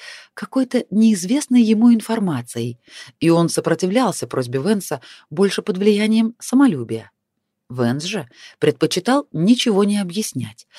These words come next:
и с большим трудом убедил Маркхэма согласиться с его просьбой. Сержанту Хессу было велено молчать до завтрашнего дня.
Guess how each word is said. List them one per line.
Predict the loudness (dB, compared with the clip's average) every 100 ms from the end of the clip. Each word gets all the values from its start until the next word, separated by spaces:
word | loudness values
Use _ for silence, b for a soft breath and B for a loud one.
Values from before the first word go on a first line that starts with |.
| B -8
и | -4
с | 0
большим | -2 0 -2 -2
трудом | -2 2 2 2
убедил | -4 -2 -2
Маркхэма | -2 -4 -6 -6 -2 -2 -4 b
согласиться | -6 -2 0 0 0 -2 -4
с | -6
его | -2 0
просьбой. | 0 0 -2 -4 -10 -12 _ _ _ _ _ _ _ _
Сержанту | -4 -4 0 -2 -2 -4
Хессу | 0 0 2 0 0
было | 0 2 2
велено | 4 4 4 2
молчать | 0 -2 -4 -6 -6 -6
до | -4 -2
завтрашнего | -2 -4 -10 -6 -6 -6
дня. | -4 -6 -6